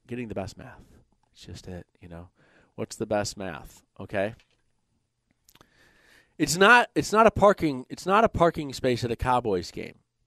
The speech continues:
okay? You can pay the twenty dollar parking and walk three miles to the stadium,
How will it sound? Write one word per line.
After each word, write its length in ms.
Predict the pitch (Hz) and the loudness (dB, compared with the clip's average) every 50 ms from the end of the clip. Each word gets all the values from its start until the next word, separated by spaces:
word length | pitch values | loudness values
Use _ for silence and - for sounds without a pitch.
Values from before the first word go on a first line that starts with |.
| _ _ _ _ _ _ _ - | _ _ _ _ _ _ _ -16
okay? 380 | - - 113 101 101 110 - - _ _ _ _ _ _ _ _ | -6 -2 0 0 0 0 -4 -8 _ _ _ _ _ _ _ _
You 100 | - 135 | -6 -2
can 80 | 139 139 | -2 0
pay 180 | - 156 180 220 | 4 4 4 4
the 100 | 214 185 | 4 2
twenty 260 | - - 151 143 139 | -2 -2 -4 -2 0
dollar 260 | 131 131 123 120 113 | 2 2 4 4 2
parking 420 | - 120 117 110 - - 113 110 | 2 0 -2 -2 -2 -4 -8 -6
and 80 | 113 110 | -2 2
walk 240 | 120 131 156 160 - | 2 4 2 2 0
three 180 | - 135 120 | -4 -6 -6
miles 360 | 117 104 90 82 82 98 101 - | -4 -4 -6 -6 -8 -10 -12 -12
to 80 | - 104 | -12 -12
the 60 | 92 | -12
stadium, 460 | - - 95 90 90 90 87 90 98 | -10 -10 -10 -10 -10 -10 -12 -14 -16